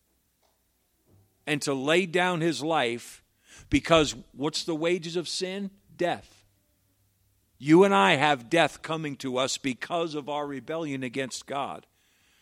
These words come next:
Jesus took all of our sin and death upon him when he hung on the cross. That's God's gift to you.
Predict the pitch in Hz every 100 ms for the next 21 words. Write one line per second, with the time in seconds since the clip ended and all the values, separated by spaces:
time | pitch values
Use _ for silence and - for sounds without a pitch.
0 | _ _ _ _ _ - 139 160 139 175
1 | - - - - 151 131 - - 135 160
2 | 165 147 135 131 123 - - 143 147 143
3 | - 127 123 143 143 139 - 123 - 127
4 | 123 113 123 147 113 107 - _ - 123
5 | 117 123 107 113 113 113 110 107 104 -
6 | - - - _ _ _ _ _ _ _
7 | _ _ _ _ _ _ _ _ _ _
8 | _ 131 135 - - 135 127 107 104 135
9 | - - 110 101 82